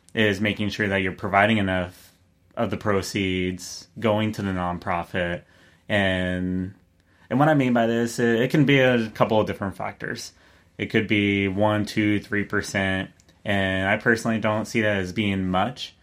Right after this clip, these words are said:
even though for a business's bottom line, it could be quite a lot.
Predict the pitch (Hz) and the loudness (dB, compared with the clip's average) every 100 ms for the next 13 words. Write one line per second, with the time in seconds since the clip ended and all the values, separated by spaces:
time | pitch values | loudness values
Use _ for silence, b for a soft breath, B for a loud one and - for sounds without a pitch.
0 | b b _ - 110 104 104 98 98 98 | b b _ -6 -2 0 0 0 0 -2
1 | - 110 95 101 107 98 104 92 98 92 | -2 -2 0 -2 -2 -6 -6 -2 0 2
2 | 90 101 131 104 95 139 113 107 101 87 | 0 2 2 2 0 0 0 2 2 2
3 | 87 95 85 | 0 -2 -4